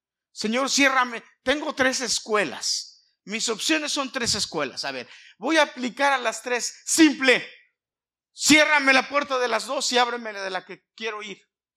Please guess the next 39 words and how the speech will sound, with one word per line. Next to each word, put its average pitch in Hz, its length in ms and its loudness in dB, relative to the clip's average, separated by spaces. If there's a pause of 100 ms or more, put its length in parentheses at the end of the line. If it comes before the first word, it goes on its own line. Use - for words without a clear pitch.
(1040)
Y 226 140 0
ahí 240 220 6
donde 311 240 2
tú 277 100 -8
me 269 140 -6
pongas, 262 260 -6
ahí 220 140 -8
voy 240 160 -6
a 240 80 -2
ir. 233 180 -6 (140)
Aunque 208 340 -6
parezca 262 540 4
la 226 160 4
opción, 262 440 -2 (480)
o, - 120 -6
o, 214 500 -6
o, - 80 -18
ah, 254 260 4
era 254 220 6
mi 240 300 -4
última 226 440 -4
opción, 214 340 -2
no 240 100 -4
importa. 247 600 -2 (240)
Si - 220 -16
tú 285 100 -4
me 254 120 0
abriste 233 340 -6
esa 196 180 -6
puerta, 196 300 -12
por 143 160 -8
ahí 151 100 -6
voy 156 160 -6
a 120 80 -6
caminar. 92 320 -20 (1700)
Y 160 80 -8
las 202 160 -2
demás, 262 480 -4
ciérramelas. - 880 -10